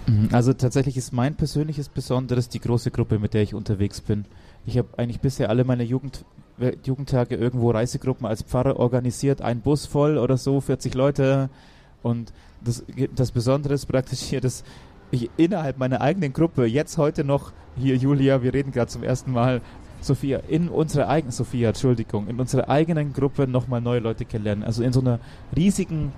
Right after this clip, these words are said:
deutschen Gruppe unterwegs zu sein. Mit einer Fahne vorweg, die irgendwie gefühlt zwei mal sechs Meter groß ist. Und die Spanier fragen uns, „Was ist das für eine Nationalität? Was ist das?“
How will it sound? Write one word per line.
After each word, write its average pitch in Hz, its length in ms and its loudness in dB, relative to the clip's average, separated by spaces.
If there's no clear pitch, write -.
deutschen 143 300 2
Gruppe 131 280 0
unterwegs 110 460 0
zu 117 80 -2
sein. 104 300 -2
Mit - 240 -2
einer 127 240 2
Fahne 143 400 -2
vorweg, 143 460 0
die 127 140 -4
irgendwie 131 320 0
gefühlt 147 420 -2
zwei 127 340 2
mal 131 220 2
sechs 135 320 -2
Meter 143 320 2
groß 139 320 2
ist. 151 320 2
Und 127 140 0
die 135 40 6
Spanier 139 460 0
fragen 147 280 0
uns, 151 140 -2
„Was 214 160 0
ist 214 140 0
das 196 100 2
für 202 60 4
eine 196 100 4
Nationalität? 190 800 2
Was 180 180 4
ist 190 240 0
das?“ 170 260 0